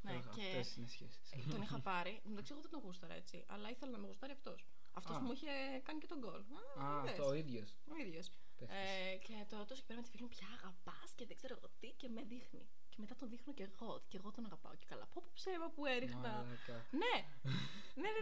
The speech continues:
Speaker 1: ναι. Και μετά τα φτιάξαμε δύο διαλύματα, κρατήθηκαμε χέρι-χέρι.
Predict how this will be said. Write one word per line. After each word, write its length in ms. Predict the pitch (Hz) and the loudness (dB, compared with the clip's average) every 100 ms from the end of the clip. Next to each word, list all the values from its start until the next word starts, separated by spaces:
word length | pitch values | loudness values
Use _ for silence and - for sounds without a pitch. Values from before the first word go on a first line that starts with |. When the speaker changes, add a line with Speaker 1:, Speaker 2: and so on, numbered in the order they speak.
| 453 | 2
Speaker 1:
ναι. 120 | 214 - - - | 2 0 0 0
Και 300 | - 233 220 | 2 2 2
μετά 180 | 220 285 | 0 0
τα 80 | 285 | 0
φτιάξαμε 340 | 285 - 247 | 0 0 0
δύο 160 | 220 220 | 0 -2
διαλύματα, 460 | 208 175 185 190 | 0 0 -2 -2
κρατήθηκαμε 720 | 285 226 - 202 220 214 202 190 | -2 -2 -2 -2 -2 -2 -2 -2
χέρι-χέρι. 640 | - 185 180 170 165 254 | -2 -2 -2 -2 -2 -2